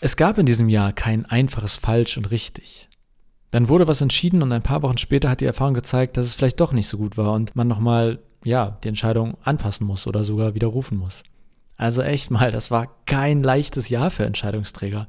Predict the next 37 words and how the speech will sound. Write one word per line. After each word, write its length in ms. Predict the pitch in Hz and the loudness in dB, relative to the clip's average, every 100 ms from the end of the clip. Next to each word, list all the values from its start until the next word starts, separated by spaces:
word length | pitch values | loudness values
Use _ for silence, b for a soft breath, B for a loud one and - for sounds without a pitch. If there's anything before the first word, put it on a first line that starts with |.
| - | -2
Und 140 | 143 | 0
deshalb 280 | 139 151 139 | 2 2 0
habe 100 | 135 | 0
ich 80 | 131 | 0
das 180 | 143 - | -2 0
Gebet 400 | 143 135 104 - | 2 2 0 -6
für 160 | - 107 | -6 -4
sie 140 | 107 | -2
entdeckt. 420 | 98 107 104 - - | -2 -4 -10 -14 -8
Ja, 160 | - 156 | 0 0
ich 160 | 123 - | 0 2
bete 300 | 156 - - | 2 2 -2
um 160 | 107 | 0
Weisheit 440 | 117 139 - 123 - | 2 2 2 -2 -2
für 120 | 160 | -2
alle 160 | 160 | 2
Menschen, 360 | 139 139 135 123 | 2 2 0 -4
die 60 | 151 | -2
über 300 | 156 135 127 | 0 2 0
und 160 | 120 | -2
für 180 | - 123 | -2 -2
uns 160 | 120 - | -2 -4
entscheiden. 480 | 127 - 104 98 | -6 -4 -4 -4
Ich 140 | 110 - | -4 0
bete 240 | 165 165 | 0 2
um 100 | 117 | -2
Kraft 420 | - 160 160 - | -2 -2 -2 -4
und 120 | 135 113 | -4 0
gesunden 340 | 123 143 160 | 2 2 0
Verstand 460 | 131 120 - 143 - | -2 -2 0 0 0
für 100 | 147 | 0
alle 160 | 143 | 2
Menschen, 380 | 139 147 - 120 | 2 0 -2 -2
die 100 | 117 | -2
für 180 | - 139 | 0 0
uns 140 | 131 | 0
forschen, 540 | - 170 175 - 92 | 0 2 2 0 -4